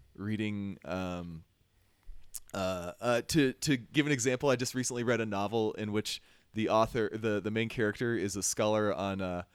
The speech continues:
uh, Joris Karl, uh, H-, or Joris, Joris Karl Huysman,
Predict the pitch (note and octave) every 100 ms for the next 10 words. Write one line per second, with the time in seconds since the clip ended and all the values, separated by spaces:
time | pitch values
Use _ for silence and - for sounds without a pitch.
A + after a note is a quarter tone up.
0 | _ _ _ _ - F#2+ F2+ G2 B2 B2+
1 | - - B2+ A#2+ A2+ G#2+ - _ _ _
2 | F2+ F2+ - - _ A#2 G2+ G#2 - _
3 | F#2+ G2+ A2+ A#2 D#3+ - - - - A#2+
4 | B2 B2+ E3+ F#3 - D3+ C#3 C#3 B2+ -
5 | - - - F3 F3 - G3 A3 B3